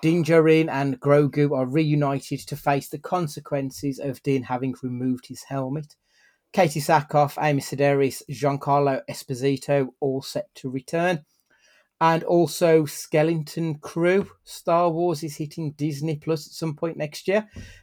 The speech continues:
This is gonna be the story of four kids who get lost in the vastness of the galaxy and have to find their way home,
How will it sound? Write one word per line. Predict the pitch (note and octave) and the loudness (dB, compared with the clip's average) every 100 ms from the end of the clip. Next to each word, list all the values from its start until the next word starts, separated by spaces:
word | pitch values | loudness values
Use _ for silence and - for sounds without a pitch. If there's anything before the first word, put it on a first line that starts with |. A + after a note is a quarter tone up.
| - | -6
This | D3 | -4
is | D3 | -4
gonna | D3 D3 | -4 -4
be | |
the | D3 | -4
story | - D#3 D3 D3+ | 0 4 4 2
of | C#3 C3 | -4 -8
four | - G3 E3+ | 2 4 4
kids | - D#3+ D3 - | 0 -2 -2 -4
who | D3+ C3+ | -4 -2
get | C#3+ C#3+ | -2 -2
lost | C#3+ C#3 - - | 0 0 -4 -6
in | C3 | -6
the | C3 - | -6 -2
vastness | C#3+ C#3 - C#3+ C3+ | -2 -2 -4 -6 -6
of | C#3+ A#2+ | -8 -4
the | |
galaxy | C#3+ F3+ F3+ D#3 - E3 D3+ _ - _ | 4 6 6 0 0 2 2 _ -20 _
and | D#3+ D3 | -2 -2
have | C#3+ - | -2 -6
to | C#3+ | -4
find | D#3 D3 C#3 - | 2 2 2 -2
their | C#3 C3+ | -2 0
way | C3 C3+ B2+ | 2 2 2
home, | B2+ B2+ B2 | -2 -4 -6